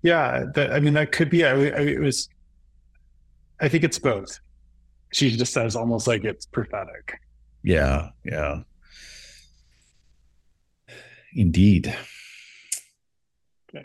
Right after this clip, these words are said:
Speaker 2: Pull the next
Speaker 1: And then
Speaker 2: card.
Speaker 1: she'll reach down and she'll turn over the next card. Um, and I'm gonna take some liberties here, so please disagree
Speaker 2: Yeah,
Speaker 1: or,
Speaker 2: yeah.
Speaker 1: you know, change. I'm just gonna kinda play around with the vibe.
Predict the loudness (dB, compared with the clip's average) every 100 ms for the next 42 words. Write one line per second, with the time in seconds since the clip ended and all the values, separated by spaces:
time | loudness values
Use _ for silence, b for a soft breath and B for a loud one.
0 | 0 2 4 4 4 2 2 2 2 2
1 | 2 0 0 -2 -6 -2 0 0 0 -2
2 | -2 -4 0 2 2 0 B B B B
3 | B B _ -2 -2 0 0 0 0 -4
4 | 0 2 2 2 0 2 2 2 2 2
5 | -2 -2 -6 -2 -2 -2 -4 -8 -8 -4
6 | -2 -2 2 4 4 2 0 -2 -2 0
7 | 2 4 4 2 2 2 2 2 0 2
8 | 0 0 2 4 4 4 2 2 2 2
9 | 0